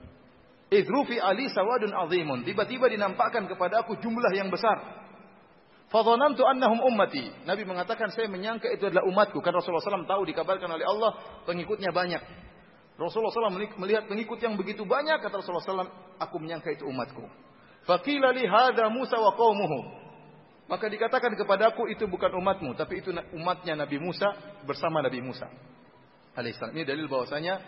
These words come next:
umat terbanyak setelah umat Islam adalah umat Nabi Musa. Dalam riwayat kata, dikatakan kepada Nabi, "Unzur ilal ufuq."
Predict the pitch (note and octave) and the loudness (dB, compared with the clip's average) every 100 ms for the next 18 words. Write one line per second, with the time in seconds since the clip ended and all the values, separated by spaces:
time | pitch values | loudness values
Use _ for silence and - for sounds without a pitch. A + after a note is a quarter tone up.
0 | - - - G3 F#3+ D#3 D3 C3 F3+ D#3+ | -18 -18 0 0 2 0 0 2 2 0
1 | C#3+ C#3+ D3+ C#3+ C#3+ C3+ F3+ F3+ C#3 D#3 | -6 -4 -4 -4 -6 -6 -4 -2 -2 -4
2 | D#3 D#3 C3+ F#3+ A3 - - - - B2+ | -4 -4 -2 -2 -4 -12 -20 -18 -8 -6
3 | - A#2+ G#2+ G2 - - - - - C#3+ | -6 -4 -6 -6 -14 -20 -20 -20 -8 -2
4 | F3 E3+ G#3 A#3 G#3 F#3 G3 E3 F#3 G#3+ | 0 2 2 2 0 2 2 2 0 0
5 | G#3 F#3 F#3 E3+ G#3 G#3+ A3 C#4+ C#4 B3 | 0 0 0 2 2 0 2 2 2 0
6 | A3+ A3+ A3+ A#3+ B3 | 2 2 2 0 -2